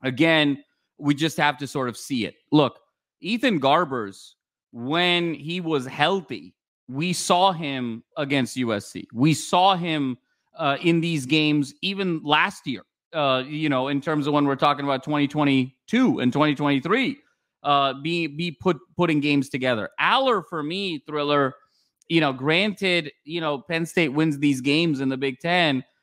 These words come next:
but when it came time to, to playing Ohio State, when it came time to playing Michigan, you were talking about a guy that was sub fifty percent. You were talking about a guy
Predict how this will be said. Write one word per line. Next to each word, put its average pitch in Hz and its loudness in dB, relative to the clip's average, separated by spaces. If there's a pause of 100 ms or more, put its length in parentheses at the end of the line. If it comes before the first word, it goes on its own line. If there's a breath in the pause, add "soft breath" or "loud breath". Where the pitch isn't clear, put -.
(140)
but 147 -4
when 147 2
it 143 0
came 208 0
time 165 0
to, 127 -10 (120)
to - -10
playing 147 0
Ohio 135 2
State, 120 -8
when 139 -6
it 135 -8
came 190 2
time 165 2
to 143 -10
playing 139 -4
Michigan, 139 0 (300)
you 160 -4
were 156 2
talking 151 -2
about 135 -2
a 127 -4
guy 127 0
that 123 -4
was 120 -8
sub 120 -4
fifty 110 -12
percent. - -10
You 135 6
were 131 6
talking 131 0
about 131 0
a 113 -4
guy 104 -2